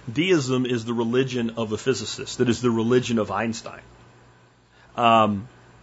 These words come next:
and so I'm fine with turning to God. Maybe not through scripture or prayer as I was taught to do as a young Catholic anymore,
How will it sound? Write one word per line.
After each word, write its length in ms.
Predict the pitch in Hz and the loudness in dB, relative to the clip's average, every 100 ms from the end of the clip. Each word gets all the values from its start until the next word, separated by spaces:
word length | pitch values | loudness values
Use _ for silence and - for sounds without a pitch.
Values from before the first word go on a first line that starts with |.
| - - | -20 -8
and 160 | 127 123 | -4 0
so 200 | 147 123 | 4 6
I'm 180 | 127 165 | 4 2
fine 320 | - 131 170 | 4 4 4
with 120 | 135 | 0
turning 300 | - 110 101 | -4 -6 -6
to 100 | 101 | -10
God. 300 | 104 104 117 - - - - - - - | -10 -12 -12 -20 -20 -20 -20 -20 -20 -2
Maybe 280 | 131 139 143 | 2 2 4
not 300 | 135 131 - | 4 4 2
through 200 | 139 123 | -4 -2
scripture 760 | - - 127 - 135 127 123 | -4 0 -2 0 -2 2 2
or 220 | 123 117 107 | 0 -2 -4
prayer 640 | - 135 131 117 110 107 - | 0 4 6 6 2 -2 -4
as 160 | 117 117 | -2 2
I 60 | |
was 180 | 113 - | 2 -2
taught 300 | - 147 156 | -2 2 2
to 60 | 135 | 0
do 200 | 117 107 | -2 -2
as 100 | 104 | -2
a 80 | |
young 220 | 110 104 95 | -4 -4 -4
Catholic 640 | 151 202 214 110 101 - | -2 -2 -2 -4 -4 -4
anymore, 540 | 101 98 95 95 95 | -8 -6 -4 -4 -4